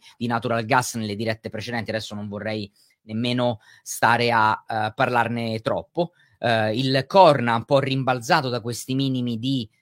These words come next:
ehm, eh, giu-, luglio, ma poi è rimasto laterale all'interno di questo canale, e, mentre invece continua ad essere estremamente debole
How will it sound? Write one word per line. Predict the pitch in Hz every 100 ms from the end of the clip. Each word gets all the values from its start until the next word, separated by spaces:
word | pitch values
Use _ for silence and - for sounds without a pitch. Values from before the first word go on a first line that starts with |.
| _
ehm, | - 113 110 107 104 101
eh, | 110 104 101
giu-, | 107 139 151
luglio, | 180 160 127 117
ma | 113
poi | 139 127
è | 117
rimasto | 110 120 127 120 -
laterale | 120 117 127 139 120
all'interno | 110 110 - 117 113
di | 110
questo | 117 - - 117 113 107
canale, | - 175 147 95 110 151 -
e, | - 120 110
mentre | 120 139 -
invece | 131 147 123
continua | 123 113 - 180
ad | 127
essere | 139 - 120 110
estremamente | - - 120 135 180 151 117
debole | 113 208 123 120 117 104